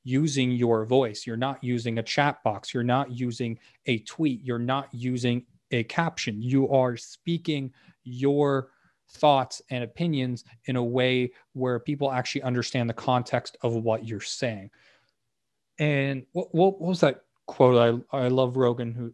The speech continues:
when he, Rogan says it, it's, "The best way to combat, uh, speech is with correct speech." So talking, understanding the other person's perspective, and not being afraid to actually have a conversation with someone,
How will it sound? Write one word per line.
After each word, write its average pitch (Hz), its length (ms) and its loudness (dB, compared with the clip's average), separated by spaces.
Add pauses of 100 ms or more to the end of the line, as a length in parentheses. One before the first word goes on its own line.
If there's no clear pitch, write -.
when 127 180 -4
he, 120 80 -4
Rogan 120 340 -4
says 113 220 -6
it, 120 100 -8
it's, 123 220 -8 (400)
"The 139 80 -2
best 139 420 -4
way 139 280 0
to 120 240 -6 (800)
combat, 123 680 6 (680)
uh, 107 520 2
speech - 640 4
is 123 180 4
with 120 200 4
correct 123 360 4
speech." - 460 -10 (300)
So 120 540 -2 (240)
talking, 151 600 6
understanding 135 600 2
the 131 100 0
other 131 140 2
person's 123 380 -8
perspective, 117 760 -4
and 123 220 -6
not 127 320 -4
being 123 200 2
afraid 117 480 -2
to - 120 -6
actually 120 340 0
have 117 140 2
a 107 40 -4
conversation 120 720 0
with 117 120 -4
someone, 113 400 -2